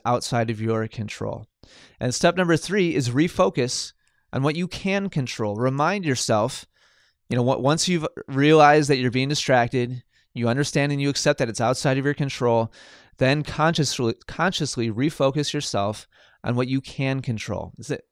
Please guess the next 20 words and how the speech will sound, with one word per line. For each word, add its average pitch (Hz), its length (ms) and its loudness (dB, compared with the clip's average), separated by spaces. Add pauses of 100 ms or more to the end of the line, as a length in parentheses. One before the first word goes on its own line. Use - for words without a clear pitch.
(140)
three 160 260 0
quick 156 220 0
things 151 220 -2
that 143 80 -4
you 127 100 -4
can 151 300 -4
control: 117 500 0 (420)
your 147 120 0
shot 180 280 4
choices. - 600 -6 (520)
And 117 80 -2
that 123 120 2
basically 139 400 2
means 123 320 -4
your 123 120 0
strategy, 135 720 -2 (340)
where 127 320 4
you're 160 260 0
aiming 143 380 -2
your, 123 320 2